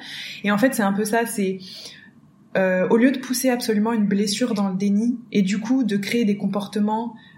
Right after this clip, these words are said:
euh, de protection sans cesse et du coup de fermer ton cœur, parce que quand on, quand une blessure est ouverte à l'intérieur et qu'on la pousse dans le déni, on,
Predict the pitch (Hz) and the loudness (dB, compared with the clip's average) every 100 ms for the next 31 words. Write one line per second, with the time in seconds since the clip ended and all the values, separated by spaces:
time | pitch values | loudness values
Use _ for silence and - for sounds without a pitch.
0 | - 185 185 180 190 190 254 247 240 - | -2 0 0 -2 -4 -2 -2 0 -2 0
1 | 247 240 220 202 226 220 190 190 226 202 | 0 0 -2 -2 -2 -2 -4 -4 -4 -4
2 | 156 202 196 196 196 185 262 277 196 185 | -2 0 0 0 -2 -2 -2 -2 -6 -4
3 | 196 202 190 180 190 196 208 196 202 226 | -2 -2 -2 -4 -4 -2 0 0 -2 -2
4 | 202 185 185 202 196 190 190 202 208 175 | -2 -2 -2 -2 -2 -4 -2 -2 0 -2
5 | 160 175 170 175 - 208 196 190 190 190 | -4 -6 -6 -6 -6 -6 -4 -4 -2 -2
6 | 208 180 165 | 0 -2 -4